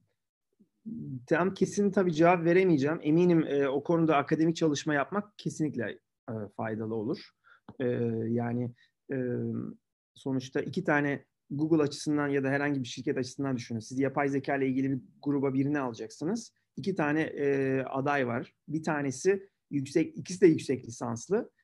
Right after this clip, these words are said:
Bir tanesi biraz daha yapay zeka yapmış, bir tanesi daha az yapmış. Yani hani haliyle tabii ki yapanı tercih, e, edebilir.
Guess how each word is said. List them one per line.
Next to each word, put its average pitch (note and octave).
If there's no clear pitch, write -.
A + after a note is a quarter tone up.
Bir E3
tanesi D#3+
biraz D#3+
daha E3
yapay D3
zeka B2
yapmış, B2
bir F3+
tanesi D#3+
daha F3+
az C#3+
yapmış. D#3+
Yani G3
hani F3
haliyle D#3+
tabii D#3
ki D#3+
yapanı D#3
tercih, D#3
e, C#3+
edebilir. D#3